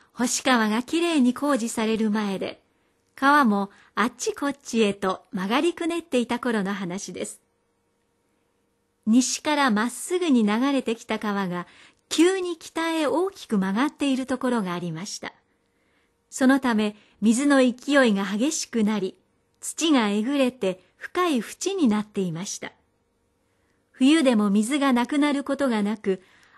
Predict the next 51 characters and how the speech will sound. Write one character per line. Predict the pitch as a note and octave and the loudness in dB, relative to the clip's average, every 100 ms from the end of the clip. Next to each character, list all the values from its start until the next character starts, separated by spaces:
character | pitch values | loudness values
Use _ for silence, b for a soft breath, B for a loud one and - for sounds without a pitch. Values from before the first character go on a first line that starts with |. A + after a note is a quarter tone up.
| _ | _
青 | B3+ C4+ A#3+ | 2 4 2
く | G#3+ | 2
よ | G#3 G#3+ | 2 2
ど | A3+ B3+ | 2 0
ん | G#3+ F#3 | 0 -2
で | G3+ - _ _ | -4 -8 _ _
気 | - G#3+ | -2 2
味 | A3+ F4 | 4 2
が | E4 | 0
悪 | B3+ A3 | 0 2
い | A3+ | 0
ほ | G#3 G3+ | -2 -6
ど | G3 | -4
で | G3+ | -6
し | - | -8
た。 | - - _ _ _ _ _ _ _ _ _ _ _ _ | -12 -16 _ _ _ _ _ _ _ _ _ _ _ _
土 | C#4+ | -2
地 | C#4 E4 | 0 -2
の | E4 | -4
人 | D#4 - D4+ | -6 -4 -2
は、 | A3 F3+ b b b b b b _ | 0 -2 b b b b b b _
「な | F3+ A3+ | -2 2
ん | G#3+ | 2
だ | F#3 | 0
か | F3+ F3+ | -4 0
主 | G#3+ D4+ D#4 | 0 0 -2
で | C#4 | 0
も | A#3 | 0
住 | B3 - E4+ E4+ | -2 -4 -4 -2
ん | |
で | D4 | -2
い | C4+ | 0
る | B3+ | 0
み | C4+ | 0
た | C4+ B3+ | -2 -4
い | |
だ」 | B3 B3+ | -4 -4
と | B3+ | -4
言 | A#3 | -4
っ | |
て、 | G#3+ _ - F#3+ - _ _ | -4 _ -8 -8 -8 _ _
そ | - F#3+ | -14 -10
こ | - G#3+ | -6 -4
を | A3 | -4
通 | A#3 A#3+ | -4 -6
っ | |
た | - F#3+ | -4 -6
も | F3+ | -4
の | F3+ | -6
で | - | -8
す。 | - | -10